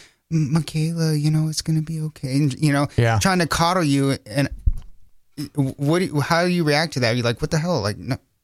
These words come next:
Speaker 1: come on, no, you know?
Speaker 2: I mean, if, if people are misgendering me, then obviously I have some work to do. That's the way I see it.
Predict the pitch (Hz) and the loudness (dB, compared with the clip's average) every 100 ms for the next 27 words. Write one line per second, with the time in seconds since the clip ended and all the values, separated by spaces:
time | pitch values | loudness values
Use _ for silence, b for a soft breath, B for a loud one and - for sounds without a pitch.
0 | _ _ - 165 170 98 110 139 120 120 | _ _ -6 -4 -2 -4 -6 -2 -2 0
1 | 127 156 156 143 151 156 - 208 208 196 | 2 2 0 0 -2 -4 -2 -2 0 0
2 | 170 175 - 165 160 131 117 113 110 123 | 2 0 0 0 2 2 2 2 2 0
3 | - _ _ _ _ _ _ _ - 135 | -4 _ _ _ _ _ _ _ -2 0
4 | 127 143 147 135 147 135 127 143 - 131 | 2 2 2 2 2 2 2 0 0 0
5 | 127 - 113 - - _ _ _ _ _ | 0 -2 -10 -10 -14 _ _ _ _ _
6 | _ _ _ _ _ _ _ _ _ _ | _ _ _ _ _ _ _ _ _ _
7 | _ - 131 - 123 117 107 - - | _ -2 0 2 2 2 0 -2 -6